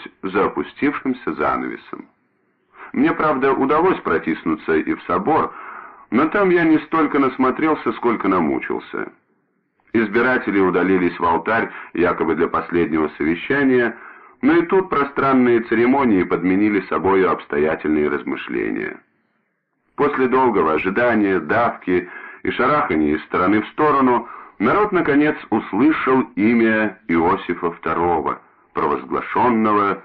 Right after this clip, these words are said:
римским королем. Приток чужеземцев в город возрастал час от часу. Все расхаживали и разъезжали в парадном платье, так что под конец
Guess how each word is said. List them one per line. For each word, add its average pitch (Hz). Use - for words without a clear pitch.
римским 78
королем. 65
Приток 131
чужеземцев 120
в 95
город 104
возрастал 85
час 78
от 69
часу. -
Все -
расхаживали 135
и 98
разъезжали 90
в -
парадном 65
платье, 101
так 147
что 151
под 151
конец 160